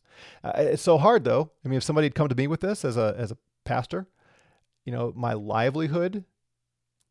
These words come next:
and, frankly, my power and influence, my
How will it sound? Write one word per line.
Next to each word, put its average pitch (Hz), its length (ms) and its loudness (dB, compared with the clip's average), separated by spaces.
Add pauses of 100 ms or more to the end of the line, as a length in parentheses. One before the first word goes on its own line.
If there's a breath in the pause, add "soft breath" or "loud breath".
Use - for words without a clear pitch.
(120)
and, 117 260 -8
frankly, 120 420 -6
my 107 320 -2
power 117 300 0
and 117 100 -4
influence, 139 600 -8 (1200)
my 110 580 -4